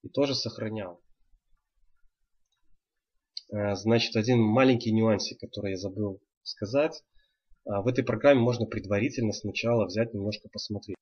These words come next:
И у нас есть здесь такая, э, функция "Визуализировать У П". Открываем. У нас открывается окошко вот такое. Жмём "Draw".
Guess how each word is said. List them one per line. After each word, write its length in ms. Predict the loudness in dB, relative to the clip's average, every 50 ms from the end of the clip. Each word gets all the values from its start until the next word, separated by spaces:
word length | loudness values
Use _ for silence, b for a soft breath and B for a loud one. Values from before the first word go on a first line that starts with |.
| _ _ _ -20 -16 -6 -2
И 80 | 0
у 60 | 4
нас 240 | 4 4 4 4 2 2
есть 160 | 0 2 4
здесь 200 | 2 2 2 2
такая, 580 | -2 -8 -6 -2 0 2 2 2 0 -2 -6 _ _ -8
э, 300 | -6 -4 -2 -2 -2 -4 -2 -2
функция 340 | 0 0 0 -2 -2 -2 -2
"Визуализировать 760 | -2 -2 0 2 2 2 2 2 2 2 2 2 0 -2 -6
У 40 | -8
П". 340 | -6 -4 -4 -4 -4 -6 _ _ _ _ _ _ _
Открываем. 540 | _ -4 -2 0 2 2 2 2 2 0 -4
У 40 | -8 _ _ _ _ _ -10
нас 120 | -10 -10
открывается 540 | -8 -4 0 2 6 6 6 6 4 2 -4
окошко 360 | -4 -4 -4 -4 -4 -4 -6 -10
вот 100 | -10 -8
такое. 420 | -8 -8 -6 -6 -6 -6 -6 -6 -10 _ _ _ _ _ _ -4
Жмём 340 | 2 2 4 4 4 0 0
"Draw". 360 | 0 0 2 2 2 2